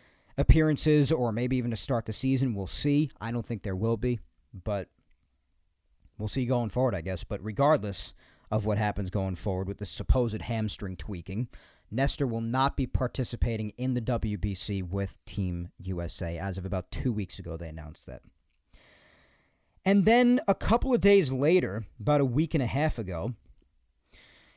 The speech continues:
and you can imagine I wasn't really quiet about this on social media because of the opinions that I already had prior to this news. But we all knew already from the last time we spoke that Frankie Montas was experiencing shoulder problems.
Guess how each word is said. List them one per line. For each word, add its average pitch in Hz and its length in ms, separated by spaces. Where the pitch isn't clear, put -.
and 143 240
you 151 60
can 160 100
imagine 170 340
I 160 60
wasn't 156 300
really 151 380
quiet 147 320
about 127 300
this 160 220
on 120 200
social 110 340
media 98 300
because 107 320
of 95 140
the 101 240
opinions 113 420
that 107 100
I 98 80
already 117 220
had 101 240
prior 156 320
to 110 80
this 92 180
news. 85 360
But 202 160
we 220 120
all 247 180
knew 202 240
already 131 540
from 135 140
the 135 60
last 135 260
time 135 140
we 123 80
spoke - 400
that 127 140
Frankie 202 380
Montas 160 580
was 131 260
experiencing 131 680
shoulder 101 460
problems. - 600